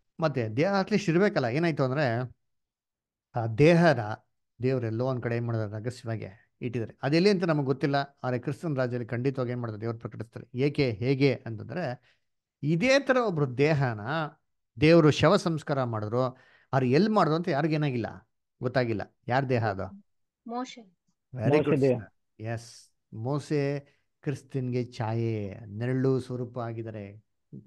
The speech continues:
Speaker 1: ಪಾಠ ಗೊತ್ತಿದ್ದಲ್ಲ, ಮೋಸೆ ಕ್ರಿಸ್ತನ್ಗೆ ಛಾಯೆ ಆಗಿದ್ದಾರೆ. ಮೋಸೆ ತರನೇ ಕ್ರಿಸ್ತನ್ ರೀ, ಅಲ್ವರ? ಇಸ್ರೇಲ್ ಜನಗಳೆಲ್ಲ ಬಿಡುಗಡೆ ಮಾಡ್ಕೊಂಡು ಕಾನಾನ್ ಕೊಂಡೋದ್ರು, ನಮ್ಮನ್ನೆಲ್ಲ ಬಿಡುಗಡೆ ಮಾಡ್ಕೊಂಡು ಪರಮ ಕಾಣ್ ಕೊಂಡ್ ಹೋಗ್ತಾ ಇದಾರೆ,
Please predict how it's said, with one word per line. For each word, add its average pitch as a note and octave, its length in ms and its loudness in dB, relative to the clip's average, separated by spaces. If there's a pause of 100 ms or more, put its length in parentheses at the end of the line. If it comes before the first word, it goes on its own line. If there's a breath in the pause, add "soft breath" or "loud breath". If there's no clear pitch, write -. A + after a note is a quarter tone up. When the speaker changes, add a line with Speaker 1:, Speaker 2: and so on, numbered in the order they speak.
Speaker 1:
ಪಾಠ C#3 160 -6
ಗೊತ್ತಿದ್ದಲ್ಲ, C#3+ 420 -6 (600)
ಮೋಸೆ D#3 480 0 (160)
ಕ್ರಿಸ್ತನ್ಗೆ C3+ 640 -10
ಛಾಯೆ C#3 220 -10
ಆಗಿದ್ದಾರೆ. C3 600 -8
ಮೋಸೆ B2+ 520 -8
ತರನೇ E3+ 400 -4
ಕ್ರಿಸ್ತನ್ D3+ 480 -6
ರೀ, B2+ 240 -8 (680)
ಅಲ್ವರ? C3+ 200 -4 (500)
ಇಸ್ರೇಲ್ D3+ 300 2
ಜನಗಳೆಲ್ಲ D3 300 -2
ಬಿಡುಗಡೆ D3+ 280 -2
ಮಾಡ್ಕೊಂಡು D3 380 -6
ಕಾನಾನ್ E3+ 280 -6
ಕೊಂಡೋದ್ರು, C3+ 680 -4
ನಮ್ಮನ್ನೆಲ್ಲ B2 380 -6
ಬಿಡುಗಡೆ A#2+ 280 -6
ಮಾಡ್ಕೊಂಡು A#2 320 -8
ಪರಮ B2+ 280 -6
ಕಾಣ್ A#2+ 160 -12
ಕೊಂಡ್ A2+ 140 -12
ಹೋಗ್ತಾ A2 260 -12
ಇದಾರೆ, G#2+ 400 -12